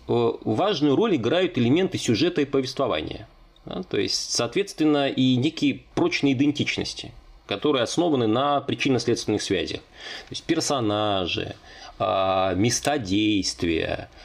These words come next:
а, которые в аванга-, или вещи, да, которые в авангарде очень часто распадаются. Ну, например, сравним это с, э, таким типичным произведением, э, киноавангарда, э, двадцатых годов, как, э, фильм «Механический балет»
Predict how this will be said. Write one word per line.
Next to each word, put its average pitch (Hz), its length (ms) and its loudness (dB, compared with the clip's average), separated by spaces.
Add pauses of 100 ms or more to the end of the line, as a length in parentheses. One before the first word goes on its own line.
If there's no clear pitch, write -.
(500)
а, 101 960 2 (460)
которые 156 360 2
в 101 280 -4
аванга-, 113 400 0
или 180 140 2
вещи, 113 520 2
да, 107 120 0
которые 147 400 2
в 110 100 -4
авангарде 143 640 0
очень 147 200 0
часто 180 260 -2
распадаются. 139 800 -4
Ну, 165 80 2
например, 170 380 0 (160)
сравним 135 440 2
это 117 240 0
с, - 240 -2
э, 95 540 -2
таким 117 260 -2
типичным 107 680 -2
произведением, 101 880 2 (460)
э, 92 600 -2
киноавангарда, 107 1120 0
э, 76 340 -2
двадцатых 107 480 -2
годов, 117 400 2
как, 101 340 -4
э, 92 280 -4
фильм 117 180 2
«Механический 107 500 0
балет» 90 340 -2